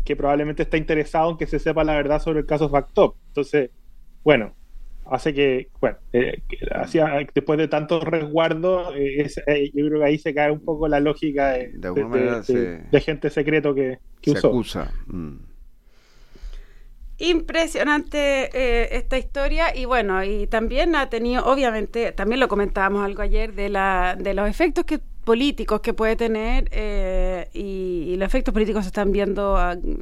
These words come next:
Speaker 3: ampliamente ya hoy día. El presidente Boric, eh, criticó, dijo algo como, eh, "Ya era hora que los poderosos estuvieran tras las rejas", algo así, lo que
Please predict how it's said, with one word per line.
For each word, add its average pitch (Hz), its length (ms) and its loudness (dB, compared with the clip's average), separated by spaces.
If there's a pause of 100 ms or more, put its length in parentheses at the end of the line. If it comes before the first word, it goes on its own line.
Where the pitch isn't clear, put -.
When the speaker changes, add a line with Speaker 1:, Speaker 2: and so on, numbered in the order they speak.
(140)
Speaker 3:
ampliamente 196 840 2
ya 190 200 2
hoy 196 100 0
día. 208 260 0
El 202 60 0
presidente 196 460 -2
Boric, 254 480 0 (720)
eh, 190 880 -2 (140)
criticó, 233 640 -2 (180)
dijo 226 380 -2
algo 208 300 -2
como, 175 580 0 (500)
eh, - 280 -2
"Ya 208 160 0
era 208 180 2
hora 220 180 2
que 208 100 -2
los 208 120 0
poderosos 202 560 -2
estuvieran 196 460 -4
tras 190 120 -8
las 175 200 -8
rejas", 185 560 2
algo 190 220 -2
así, 208 320 2
lo 208 180 2
que 202 240 0